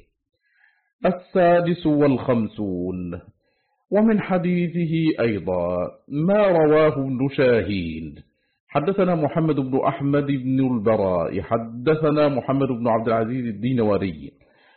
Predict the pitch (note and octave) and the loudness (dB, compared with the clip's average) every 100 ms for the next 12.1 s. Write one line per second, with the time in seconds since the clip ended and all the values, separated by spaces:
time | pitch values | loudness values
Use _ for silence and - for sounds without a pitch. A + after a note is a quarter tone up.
0 | _ - C#3 F#3 F3 D#3 - D#3+ C#3 C3 | _ -2 0 0 2 0 0 0 0 0
1 | A#2+ A2+ A#2 C3 B2 A#2+ A2+ - A2+ - | -2 -2 0 0 0 0 -2 -4 -6 -2
2 | G#2+ F#2+ F#2 D#2+ C#2 B2 B2+ E3 D#3+ D#3+ | -2 -2 -4 -6 -8 -4 -4 -2 0 0
3 | A#2+ - C3+ D3 C#3 C#3 A#2 A#2+ A2 G2+ | 0 -4 -2 0 0 0 0 0 0 0
4 | A2 F#2 D#2 D#2 C#2 _ _ _ _ A#2 | -4 -6 -6 -10 -12 _ _ _ _ 0
5 | D3 D#3 D#3+ F2+ F2+ F2+ A2 C3 D#3+ F3 | 0 2 0 0 -4 -4 -2 0 0 0
6 | D3+ D3 C#3 C#3 B2+ C3+ C3+ A#2 G#2+ G2+ | 0 -2 0 0 2 2 4 4 2 2
7 | G2+ A#2 - D#2+ D2+ - _ _ _ _ | 0 -2 -4 -8 -10 -14 _ _ _ _
8 | _ - G3 F3 F#3 F3+ C#3+ B2+ E3 C#3 | _ -2 2 2 2 2 4 2 0 0
9 | A#2 C#3+ A2+ A#2+ G#2+ G2+ B2 A#2 G2+ G#2+ | 2 0 0 0 0 0 0 2 0 0
10 | A#2 G2 G2 C#3 B2+ A2+ A2+ A2 D#3+ B2 | 0 -2 -2 -2 0 0 -2 -2 -2 0
11 | F2 C2 A#2+ C#3 D#3 F#2+ F#2 A#2+ C3+ D3 | 0 0 2 2 0 -2 -4 -2 0 2